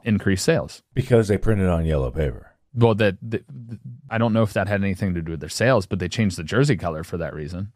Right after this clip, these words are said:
Speaker 2: Interesting.
Speaker 1: To
Speaker 2: So
Speaker 1: make
Speaker 2: this
Speaker 1: it more iconic.
Speaker 2: newspaper was the, uh, starter of the Tour de France?
Speaker 1: Yes.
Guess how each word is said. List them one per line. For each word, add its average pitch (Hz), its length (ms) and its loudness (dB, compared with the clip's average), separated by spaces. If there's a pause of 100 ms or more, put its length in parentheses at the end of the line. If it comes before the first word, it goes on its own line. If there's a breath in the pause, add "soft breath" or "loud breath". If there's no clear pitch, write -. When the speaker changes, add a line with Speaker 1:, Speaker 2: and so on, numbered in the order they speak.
(140)
Speaker 2:
Interesting. 73 960 -2
Speaker 1:
To - 80 -20
Speaker 2:
So - 120 4
Speaker 1:
make 107 180 6
Speaker 2:
this 104 100 2
Speaker 1:
it 104 40 -2
more 135 180 8
iconic. 147 340 4
Speaker 2:
newspaper 160 580 4
was 135 380 2
the, 117 320 2 (680)
uh, - 200 -8
starter 143 600 2
of 147 160 2
the 151 80 0
Tour 151 220 0
de 156 100 -2
France? 185 460 -6 (560)
Speaker 1:
Yes. 131 400 2